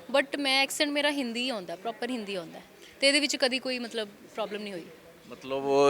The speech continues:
Speaker 2: ਜਿਹੜਾ ਐਕਟਿੰਗ ਹੋਣਾ, ਇੱਕ ਹੁਨਰ ਹੋਣਾ ਬਹੁਤ ਜ਼ਰੂਰੀ ਹੈਗਾ ਜੇਕਰ ਤੁਸੀਂ ਮੁੰਬਈ ਵੱਲ ਜਾ ਰਹੇ, ਕਿਉਂਕਿ ਬਹੁਤ ਜ਼ਿਆਦਾ ਜਾਂਦੇ ਆ, ਉਹੀ ਗੱਲ ਜਿੱਦਾਂ ਪਹਿਲਾਂ ਕਹਿ ਚੁੱਕੇ ਹਾਂ।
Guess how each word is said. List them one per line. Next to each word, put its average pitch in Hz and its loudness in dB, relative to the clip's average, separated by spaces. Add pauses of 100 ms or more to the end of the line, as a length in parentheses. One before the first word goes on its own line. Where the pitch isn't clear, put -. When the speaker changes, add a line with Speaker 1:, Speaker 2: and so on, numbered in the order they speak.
(240)
Speaker 2:
ਜਿਹੜਾ 135 6
ਐਕਟਿੰਗ 151 4
ਹੋਣਾ, 135 2
ਇੱਕ 143 4
ਹੁਨਰ 139 6
ਹੋਣਾ 143 4
ਬਹੁਤ 131 6
ਜ਼ਰੂਰੀ 117 2
ਹੈਗਾ 117 4
ਜੇਕਰ 123 2
ਤੁਸੀਂ 123 0
ਮੁੰਬਈ 117 4
ਵੱਲ 127 6
ਜਾ 107 6
ਰਹੇ, 117 4
ਕਿਉਂਕਿ 120 -2
ਬਹੁਤ 117 4
ਜ਼ਿਆਦਾ 120 6
ਜਾਂਦੇ 107 4
ਆ, 117 8
ਉਹੀ 117 2
ਗੱਲ 107 4
ਜਿੱਦਾਂ 104 -2
ਪਹਿਲਾਂ 107 0
ਕਹਿ 107 0
ਚੁੱਕੇ - -16
ਹਾਂ। 92 -18